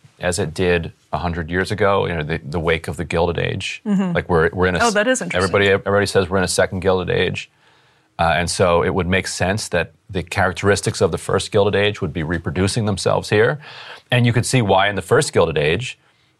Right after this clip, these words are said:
Speaker 1: you, you'd say, "Look, it, any war that's being fought right now is being fought on behalf of the, the plutocrats,
Speaker 2: Mm.
Speaker 1: the, the J P Morgan, the
Speaker 2: Mm-hmm.
Speaker 1: Chase, the, uh, it would, same plutocrats today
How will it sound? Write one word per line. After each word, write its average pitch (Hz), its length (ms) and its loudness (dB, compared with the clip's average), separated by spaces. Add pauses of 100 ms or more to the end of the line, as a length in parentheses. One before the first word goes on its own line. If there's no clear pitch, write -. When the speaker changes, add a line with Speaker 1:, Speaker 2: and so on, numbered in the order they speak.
(220)
Speaker 1:
you, 101 280 0
you'd 101 180 0
say, 107 180 4
"Look, 123 300 2 (320)
it, - 320 -4
any 139 240 4
war 107 260 4
that's 98 160 0
being 95 240 0
fought 85 440 2
right 98 160 2
now 95 300 2
is 85 100 -6
being 92 200 0
fought 85 280 2
on 82 160 -4
behalf 76 440 -2
of 69 220 -10 (260)
the, 78 300 -2 (220)
the - 60 -20
plutocrats, - 720 -4
Speaker 2:
Mm. 190 320 -4
Speaker 1:
the, 78 140 -6 (180)
the 71 160 -2 (120)
J 73 180 -4
P - 140 -8
Morgan, 76 640 -2
the - 80 -12
Speaker 2:
Mm-hmm. 185 240 -6 (100)
Speaker 1:
Chase, - 380 -8
the, - 160 -12 (520)
uh, 82 360 2 (420)
it 113 60 -4
would, 90 180 -2
same 101 260 0
plutocrats 82 600 -2
today 92 460 -2